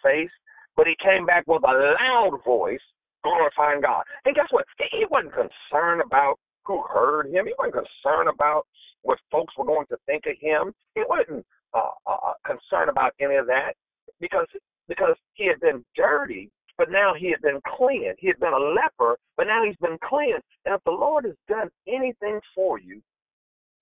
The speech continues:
you all wanna tell him thank you. And let me tell you this. You,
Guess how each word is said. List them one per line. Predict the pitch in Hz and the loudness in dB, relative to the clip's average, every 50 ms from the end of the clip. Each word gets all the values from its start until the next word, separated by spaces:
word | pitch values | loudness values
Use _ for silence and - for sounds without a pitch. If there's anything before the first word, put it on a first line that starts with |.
| _ _ | _ _
you | 113 113 110 | -2 2 2
all | 113 117 113 107 | 4 2 2 0
wanna | 110 110 107 101 - - - | -2 -2 -2 -4 -6 -4 -4
tell | 92 92 | -4 -4
him | 95 98 92 - - | -6 -8 -12 -16 -18
thank | 82 80 - | -18 -18 -18
you. | _ _ _ _ _ _ _ _ _ _ _ _ _ _ _ _ _ _ _ _ _ _ _ | _ _ _ _ _ _ _ _ _ _ _ _ _ _ _ _ _ _ _ _ _ _ _
And | 151 180 | -6 -4
let | 220 233 | -2 -2
me | 240 226 - | -4 -4 -4
tell | - 156 123 | -4 -6 -6
you | 120 120 104 - | -6 -8 -8 -8
this. | 90 82 - - _ _ _ _ _ _ _ _ _ _ _ _ _ _ _ _ _ _ | -8 -8 -8 -10 _ _ _ _ _ _ _ _ _ _ _ _ _ _ _ _ _ _
You, | 123 160 190 180 | -12 -10 -10 -10